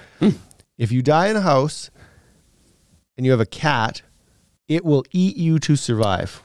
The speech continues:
Speaker 1: Yes.
Speaker 2: And that, like, that is it. That's the defining, like, the cat only looks out for itself and the dog looks out for you.
Speaker 1: And so you think the kind of people that get cats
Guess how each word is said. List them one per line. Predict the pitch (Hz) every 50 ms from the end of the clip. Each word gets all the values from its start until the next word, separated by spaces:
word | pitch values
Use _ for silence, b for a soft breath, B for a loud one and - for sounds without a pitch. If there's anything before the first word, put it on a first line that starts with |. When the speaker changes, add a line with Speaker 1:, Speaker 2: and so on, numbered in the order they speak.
| _
Speaker 1:
Yes. | - 95 85 - - - - - - - - b b b b b b b b b b b b b b -
Speaker 2:
And | - 123 123 131
that, | 135 139 151 175 208 - - _ _ _ _ -
like, | 135 127 117 101 - _ _ _
that | 107 110 123 127 131 131 123
is | 113 113 120
it. | 117 104 - -
That's | 113 107 110 - -
the | - 123
defining, | 110 101 117 - - 127 127 123 127 131 131 127 120
like, | 107 98 95 - - - _ _ _
the | - 117
cat | - - 131 127 127 139 139
only | 131 127 123 120
looks | 110 104 101 -
out | 107 104 -
for | - 113
itself | 107 - - 120 127 147 - -
and | - 117 113
the | 107
dog | 101 110 107 104 107 101
looks | 104 101 -
out | 104 98 -
for | - 98
you. | 98 95 98 101 - _ _
Speaker 1:
And | - 107
so | - 110
you | 104 101 98
think | 101 113 104 95 -
the | - -
kind | - - 113 101 98
of | 92 87
people | - - 107 101 - 101 92 90 87
that | 85 85 85 82 - - _ _ _ -
get | 107 92 - -
cats | - 107 90 82 85 - - - - -